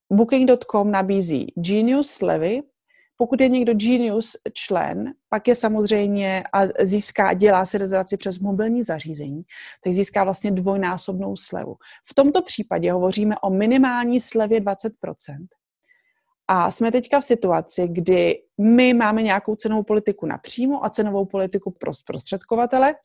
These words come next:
A teď bychom si měli opravdu položit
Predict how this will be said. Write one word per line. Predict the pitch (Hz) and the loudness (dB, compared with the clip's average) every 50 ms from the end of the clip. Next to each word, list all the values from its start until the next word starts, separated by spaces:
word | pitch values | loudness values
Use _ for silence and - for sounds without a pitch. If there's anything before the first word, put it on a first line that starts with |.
| _ _ - - - - _ - _ _ - - | _ _ -20 -20 -20 -20 _ -20 _ _ -6 0
A | |
teď | - 247 247 | 4 4 6
bychom | 220 247 240 247 240 247 | 6 4 4 4 2 0
si | 226 - 262 | 2 2 2
měli | 254 247 240 233 226 220 220 - - | 4 4 4 2 2 2 2 2 2
opravdu | - 214 - - 254 262 254 247 233 262 262 262 262 262 262 - _ _ _ _ _ _ _ - | -2 -4 0 2 4 4 4 4 0 0 0 0 0 -2 -4 -8 _ _ _ _ _ _ _ 0
položit | 233 220 220 214 220 214 220 240 240 233 - | 2 2 4 4 4 4 2 2 0 0 -4